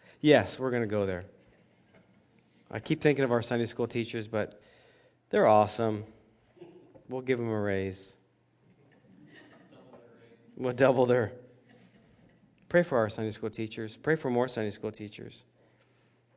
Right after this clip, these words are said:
I'm just gonna fly through this, a couple of these verses. I told you we were gonna be in our Bibles this morning, but just a reminder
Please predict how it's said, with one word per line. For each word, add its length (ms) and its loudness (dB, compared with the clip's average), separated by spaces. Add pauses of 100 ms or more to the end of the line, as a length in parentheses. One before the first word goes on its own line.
(140)
I'm 100 2
just 160 4
gonna 140 8
fly 260 8
through 160 2
this, 300 0
a 60 -6
couple 260 2
of 20 8
these 140 4
verses. 680 0 (320)
I 80 -8
told 220 0
you 80 2
we 80 0
were 60 2
gonna 120 2
be 120 2
in 60 4
our 80 2
Bibles 400 2
this 200 -10
morning, 320 -6
but 200 -10 (920)
just 260 0
a 40 4
reminder 800 6